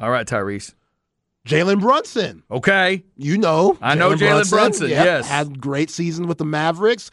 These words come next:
Speaker 2: had a really great season with the Knicks this year,
Speaker 1: Yeah.
Speaker 2: was one of the only ones that was consistent for them in the playoffs.
Speaker 1: All right, Jalen, here
Speaker 2: All
Speaker 1: we
Speaker 2: right.
Speaker 1: go.
Speaker 2: Anthony Edwards, former number one pick,
Speaker 1: Mm-hmm.
Speaker 2: Minnesota Timberwolves.
Speaker 1: Yeah, yeah.
Speaker 2: Solid player, two
Speaker 1: Okay.
Speaker 2: guard,
Speaker 1: Yeah.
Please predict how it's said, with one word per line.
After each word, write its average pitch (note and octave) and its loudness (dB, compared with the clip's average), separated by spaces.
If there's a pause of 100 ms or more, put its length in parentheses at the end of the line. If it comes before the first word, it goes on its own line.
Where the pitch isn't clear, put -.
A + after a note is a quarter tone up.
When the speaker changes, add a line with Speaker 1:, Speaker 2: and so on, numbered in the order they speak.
(120)
Speaker 2:
had C#3 -4
a B2+ -2
really F#3 -2
great D#3+ -6
season E3+ -2
with D#3+ -2
the E3 -6
Knicks G3 -4
this G#3 -2
year, A3+ 2
Speaker 1:
Yeah. A2 -4
Speaker 2:
was D3+ 0
one C#3 -4
of F3 0
the E3+ -2
only F#3+ 2
ones F#3+ 0
that E3+ -2 (140)
was D3+ -8
consistent F3 -4
for F3+ -4
them F#3+ 0
in E3 -8
the F3 -8
playoffs. A#2 -6
Speaker 1:
All A#2+ 0
right, D#3+ 2
Jalen, C#3+ -2
here A2+ -4
Speaker 2:
All D3+ 4
Speaker 1:
we C#3+ 2
Speaker 2:
right. B2 -2
Speaker 1:
go. A2+ -2 (340)
Speaker 2:
Anthony D#3+ -4
Edwards, E3 2 (120)
former D3 -2
number D#3 -2
one D#3+ -2
pick, F3+ 0
Speaker 1:
Mm-hmm. A#2+ -4
Speaker 2:
Minnesota D#3+ 0
Timberwolves. G#3+ -2
Speaker 1:
Yeah, C#3 -4
yeah. B2 -4 (140)
Speaker 2:
Solid D3 -4
player, E3 0 (160)
two - -2
Speaker 1:
Okay. E3 2
Speaker 2:
guard, D#3+ 2 (120)
Speaker 1:
Yeah. C3+ -14